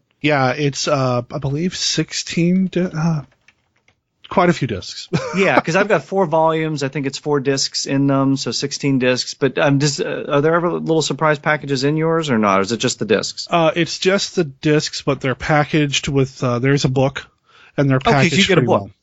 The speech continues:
Speaker 1: Yeah, there's a little
Speaker 2: Yeah,
Speaker 1: mini
Speaker 2: I don't
Speaker 1: book
Speaker 2: have
Speaker 1: in
Speaker 2: the,
Speaker 1: there.
Speaker 2: I don't have the book, so you get a book.
Speaker 1: Yeah, it looks like a little trunk.
Speaker 2: I don't, I don't know. It's, it's on Amazon. You just get it. I mean, it's, it's out there.
Speaker 1: Yeah,
Speaker 2: So
Speaker 1: so it's
Speaker 2: buy it. You get all the Abbott and Costello Universal Years
Speaker 1: Yeah.
Speaker 2: movies.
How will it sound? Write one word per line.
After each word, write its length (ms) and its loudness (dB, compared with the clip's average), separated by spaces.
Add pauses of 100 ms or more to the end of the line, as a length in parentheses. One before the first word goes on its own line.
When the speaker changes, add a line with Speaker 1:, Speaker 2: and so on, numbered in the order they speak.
Speaker 1:
Yeah, 220 -2
there's 180 0
a 40 0
little 180 2
Speaker 2:
Yeah, 120 4
Speaker 1:
mini 80 4
Speaker 2:
I 20 2
don't 100 4
Speaker 1:
book 40 2
Speaker 2:
have 100 2
Speaker 1:
in 80 -2
Speaker 2:
the, 60 -6
Speaker 1:
there. 200 -8
Speaker 2:
I 80 -4
don't 120 -2
have 120 -2
the 60 -8
book, 260 -6
so 120 -10
you 100 -6
get 100 -4
a 40 -2
book. 280 -2 (160)
Speaker 1:
Yeah, 180 2
it 80 2
looks 200 0
like 120 2
a 40 2
little 180 2
trunk. 480 -4 (480)
Speaker 2:
I 120 2
don't, 280 -2
I 120 -4
don't 100 0
know. 100 2
It's, 160 -2
it's 180 -2
on 180 0
Amazon. 400 0
You 120 -6
just 180 0
get 160 0
it. 220 -2
I 40 -4
mean, 200 2
it's, 300 0
it's 180 -4
out 180 0
there. 260 0 (240)
Speaker 1:
Yeah, 160 0
Speaker 2:
So 160 2
Speaker 1:
so 20 6
it's 100 2
Speaker 2:
buy 140 2
it. 80 -8
You 60 0
get 120 2
all 160 2
the 200 2
Abbott 160 0
and 80 -4
Costello 500 -2
Universal 760 0
Years 400 0
Speaker 1:
Yeah. 280 2
Speaker 2:
movies. 260 -2